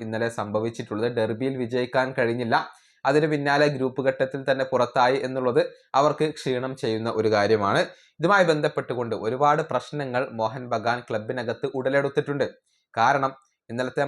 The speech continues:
മത്സരത്തിന് ശേഷമുള്ള പ്രസ് കോൺഫറൻസിൽ ഹൊസെ മൊളീന പൊട്ടിത്തെറിച്ചുകൊണ്ടാണ് സംസാരിച്ചിട്ടുള്ളത്. അതായത് പുതിയ താരങ്ങളെ സൈൻ ചെയ്യാൻ താൻ ആഗ്രഹിച്ചിരുന്നു, പക്ഷെ അത് തീരുമാനിക്കുന്നത് താനല്ല, മാനേജ്മെന്റ് ആണ് ഇവിടെ തീരുമാനമെടുക്കുന്നത്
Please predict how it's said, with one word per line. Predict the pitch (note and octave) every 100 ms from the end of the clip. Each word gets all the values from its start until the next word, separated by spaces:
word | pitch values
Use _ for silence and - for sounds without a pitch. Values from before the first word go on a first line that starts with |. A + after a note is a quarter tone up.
| C3+
മത്സരത്തിന് | B2+ - C3+ C#3 C#3+
ശേഷമുള്ള | C#3 C3 C#3 C#3 C3+
പ്രസ് | B2+ - C3+
കോൺഫറൻസിൽ | C3+ C#3 C3 C3 D3 C#3
ഹൊസെ | B2 - C3+
മൊളീന | C3+ C3+ C3 C3 - _ _ B2
പൊട്ടിത്തെറിച്ചുകൊണ്ടാണ് | A#2+ D3+ D3 C#3 C3+ D3 C3+ C3 C3 C3+
സംസാരിച്ചിട്ടുള്ളത്. | B2+ B2+ C#3 C#3 D3 C3+ C#3+ C3+ B2+ _ _ _ -
അതായത് | A#2+ C3+ C3+ C3 D3+ - _ _ _
പുതിയ | B2+ B2 C3+ D3 D3 -
താരങ്ങളെ | C3+ C3 C#3 C#3+ C#3+ C#3+
സൈൻ | A#2+ C3 C#3+
ചെയ്യാൻ | - C3 C3+ C#3
താൻ | C3+ C3
ആഗ്രഹിച്ചിരുന്നു, | A#2+ C3 C3+ D3 C#3+ C3+ B2+ - _ _
പക്ഷെ | - - C3+ A#2+
അത് | C#3 C3+
തീരുമാനിക്കുന്നത് | B2 C3+ C#3 C#3 C#3 C#3+ C#3+ C#3+ C#3
താനല്ല, | B2+ C#3 C3+ C3 G#2 - _ G#2+
മാനേജ്മെന്റ് | A#2+ C#3 C3+ C#3 C#3+ C#3
ആണ് | C3+ C#3 A#2+
ഇവിടെ | B2+ C3+ C3
തീരുമാനമെടുക്കുന്നത് | B2 B2+ C3+ C#3 C3+ B2+ - C3+ C#3